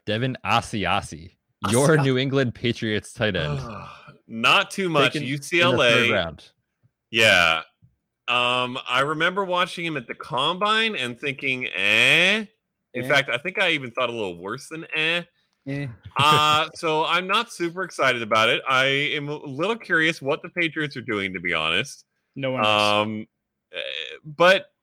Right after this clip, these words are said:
Speaker 2: listen, I, I, I think he's probably a little bit more of a blocking tight end from what I've seen. Uh, a little bit more maybe a run game type tight end than a guy who's gonna have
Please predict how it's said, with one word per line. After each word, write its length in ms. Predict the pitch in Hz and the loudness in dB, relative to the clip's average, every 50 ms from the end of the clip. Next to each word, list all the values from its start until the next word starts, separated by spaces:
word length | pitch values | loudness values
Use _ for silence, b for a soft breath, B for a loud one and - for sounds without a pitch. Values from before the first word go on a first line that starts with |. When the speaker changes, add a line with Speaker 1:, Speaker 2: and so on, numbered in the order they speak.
| _ _ _ _ _ _ - - _ _ _ _ _ _ _ _ | _ _ _ _ _ _ -20 -20 _ _ _ _ _ _ _ _
Speaker 2:
listen, 280 | - 185 160 - 113 101 - - _ - | -2 0 2 2 0 0 -2 -2 _ 4
I, 140 | 160 175 - | 4 4 4
I, 100 | 151 147 - _ _ _ _ _ _ _ _ _ _ _ _ _ _ _ _ _ _ _ - 151 | 2 -2 -4 _ _ _ _ _ _ _ _ _ _ _ _ _ _ _ _ _ _ _ 2 2
I 40 | 170 | 4
think 200 | - 240 247 240 | 4 2 0 2
he's 200 | 262 262 233 - | 0 0 -2 -2
probably 500 | - - 196 180 175 180 165 170 170 165 | 0 2 2 2 2 2 0 0 2 2
a 20 | |
little 160 | 151 151 147 143 | 2 2 2 2
bit 140 | 147 143 | 2 0
more 440 | 135 127 127 131 135 131 131 123 - - | 0 0 2 2 4 4 2 2 0 -4
of 120 | - 117 | -4 -2
a 60 | 110 98 | -2 -4
blocking 520 | 90 110 107 110 113 120 - 131 123 117 | -2 0 0 0 0 0 -2 -8 -12 -10
tight 280 | - 147 127 117 117 117 | -4 0 0 2 4 4
end 340 | 120 120 120 123 123 123 - _ _ _ | 2 2 0 -2 -6 -12 -16 _ _ _
from 220 | _ 113 104 101 | _ -6 -6 -2
what 160 | 101 104 104 | 0 0 2
I've 180 | 104 101 101 - | 2 2 0 -2
seen. 480 | - - 110 104 104 104 101 104 104 - _ _ _ _ _ _ _ | -4 -4 -2 0 0 0 0 -2 -6 -12 _ _ _ _ _ _ _
Uh, 260 | 92 90 90 87 90 92 | -4 0 0 0 0 0
a 40 | |
little 200 | 98 98 104 110 107 | 0 -2 -2 -2 -2
bit 80 | 107 | -2
more 240 | 95 101 101 101 101 | -4 -4 -4 -4 -4
maybe 260 | 98 98 95 95 95 92 | -4 -4 -4 -4 -2 -2
a 60 | 90 | -4
run 300 | 90 90 92 92 92 92 | -2 -2 -2 -2 -2 -2
game 240 | 90 90 90 90 87 | -4 -4 -4 -4 -6
type 320 | - - 95 90 87 - | -6 -4 -4 -4 -4 -4
tight 220 | - 104 87 85 87 | -4 -2 0 0 0
end 240 | 87 85 85 82 | 0 -2 -2 -2
than 140 | 87 87 85 | -2 -2 -2
a 40 | 85 | -2
guy 240 | 82 - 85 82 87 | -2 0 0 0 0
who's 160 | 92 85 80 | -2 -4 -6
gonna 180 | 85 82 82 82 | -8 -8 -8 -4
have 380 | 95 85 82 82 80 78 80 | -4 -2 0 0 -2 -4 -6